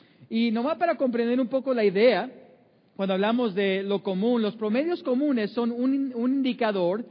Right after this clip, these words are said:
de lo que es más cierto acerca de la mayoría de nosotros. Entonces, cuando estamos hablando de lo común, es, ¿qué es lo que es lo más cierto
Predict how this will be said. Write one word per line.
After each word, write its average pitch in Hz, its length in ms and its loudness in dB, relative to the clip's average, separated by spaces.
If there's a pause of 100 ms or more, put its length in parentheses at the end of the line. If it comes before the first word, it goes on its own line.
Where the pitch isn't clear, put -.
(280)
de 196 100 -2
lo 208 140 0
que 254 140 -2
es 269 80 -2
más 285 280 0
cierto 247 680 -2 (300)
acerca 247 600 0
de 233 100 4
la 214 100 2
mayoría 208 800 2
de 208 120 0
nosotros. 185 640 -8 (160)
Entonces, 233 200 -18
cuando 247 140 -4
estamos 285 240 -2
hablando 277 200 0
de 262 80 4
lo 220 140 0
común, 220 320 2
es, 254 120 2 (280)
¿qué 302 100 -2
es 320 60 2
lo 349 120 0
que 311 140 -6
es 277 60 -4
lo 240 320 2
más 294 420 0
cierto 233 640 0